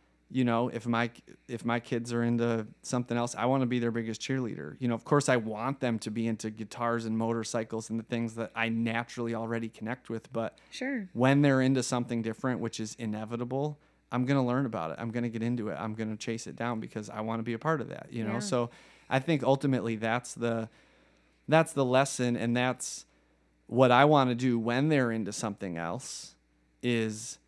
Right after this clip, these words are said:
Speaker 1: find someone who can father them in it. If I can't,
Speaker 2: Yes,
Speaker 1: if that's
Speaker 2: yeah.
Speaker 1: something I'm deficient in, Anderson's in Taekwondo. So if I d-, know nothing about the martial arts, I need to find a good school for him to go to, for someone to raise him up in that.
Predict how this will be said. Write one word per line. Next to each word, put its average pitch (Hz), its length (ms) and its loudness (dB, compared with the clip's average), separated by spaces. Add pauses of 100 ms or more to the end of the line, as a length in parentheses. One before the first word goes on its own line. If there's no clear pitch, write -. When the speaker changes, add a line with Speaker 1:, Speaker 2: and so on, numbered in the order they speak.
(320)
Speaker 1:
find 120 380 2
someone 120 320 0
who 123 120 0
can 120 160 -4
father 123 380 0
them 71 220 -8
in 80 100 -8
it. - 100 -10
If - 200 0
I 110 120 4
can't, 170 120 -4 (160)
Speaker 2:
Yes, - 80 -4
Speaker 1:
if - 40 -12
that's 123 200 4
Speaker 2:
yeah. - 40 -4
Speaker 1:
something 123 280 0
I'm 113 140 0
deficient 113 500 -2
in, 113 160 -4
Anderson's 117 500 -4
in 113 100 -6
Taekwondo. 117 800 0
So 107 240 -4
if 107 160 -8
I 110 220 -2
d-, 113 80 -4 (100)
know 113 220 -4
nothing 113 460 -4
about 117 320 -2
the 120 60 -6
martial 113 380 -4
arts, 135 320 -4
I 113 140 -4
need 120 160 -4
to 113 100 -10
find 117 340 -4
a 113 100 -6
good 113 260 -6
school 131 280 -6
for 117 140 -10
him 110 140 -4
to 107 60 -8
go 127 180 0
to, 127 200 -6
for 113 120 -12
someone 113 300 -6
to 113 100 -10
raise 110 240 -6
him 107 100 -4
up 147 160 -4
in 117 120 -2
that. 117 220 -2